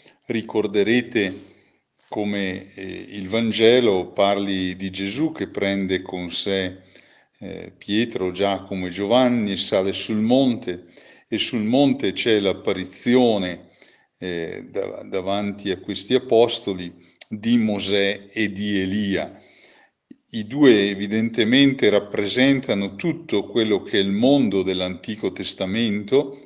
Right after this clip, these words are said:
Mosè rappresentava la legge, eh, perché a lui era attribuita la scrittura di tutto il Pentateuco, di tutti i primi cinque libri della Bibbia,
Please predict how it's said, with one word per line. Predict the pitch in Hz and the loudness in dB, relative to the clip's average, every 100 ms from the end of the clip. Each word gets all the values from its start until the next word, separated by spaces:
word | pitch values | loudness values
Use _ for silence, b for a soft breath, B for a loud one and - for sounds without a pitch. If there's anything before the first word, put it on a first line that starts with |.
| - | -10
Mosè | 101 98 95 117 117 101 | -6 -4 4 4 4 0
rappresentava | 95 92 101 95 90 107 104 98 107 107 101 95 90 B B B B - | -6 -6 -4 -4 -2 -4 -4 -2 2 2 2 -2 -6 B B B B -4
la | 95 | 0
legge, | 101 139 110 101 117 147 B B B B B _ | 4 4 4 0 -2 -2 B B B B B _
eh, | 104 92 92 92 | -10 -8 -8 -10
perché | 95 95 - 95 95 95 - - - | -12 -10 -4 -2 -2 -6 -16 -16 -6
a | 95 | -4
lui | 98 117 107 | -2 0 2
era | 92 | 0
attribuita | 90 - 95 92 104 107 | -2 -8 -12 -8 -8 -4
la | 92 | -4
scrittura | 85 - 92 - 139 101 | -4 -8 -12 -2 2 2
di | 92 | 0
tutto | - 139 - | -8 -8 -6
il | 87 | -8
Pentateuco, | 85 95 87 - 92 127 120 95 95 | -6 -8 -8 -10 0 2 2 -2 -10
di | 87 | -8
tutti | 127 113 98 | -8 -8 -8
i | 90 | -10
primi | 117 104 95 | -6 -4 -4
cinque | - 104 90 92 | -4 -6 -6 -6
libri | 101 98 90 | -6 -4 -2
della | 95 123 | -2 -2
Bibbia, | 120 113 139 | -4 -4 -4